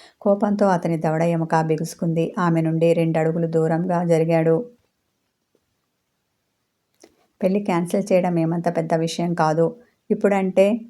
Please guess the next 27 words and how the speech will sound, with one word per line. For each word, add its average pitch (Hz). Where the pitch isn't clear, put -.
ఇప్పుడు 185
క్యాన్సిల్ 175
చెయ్యొచ్చు, 165
కానీ 175
ఆ 165
తర్వాత 165
జరగబోయే 170
పరిణామాలు 160
నీకు 160
తెలుసా?" 160
అన్న 165
అతడు 160
ఆమెని 165
వైపు 175
తీక్షణంగా 170
చూశాడు. 160
తెలియదని 202
తల 190
అడ్డంగా 175
ఆడించి 160
తన 170
చూపుల్ని 165
నేలవాల్చింది. 160
ఇలాంటి 196
విషయాలు 190
తెలియదు 170
కానీ, 175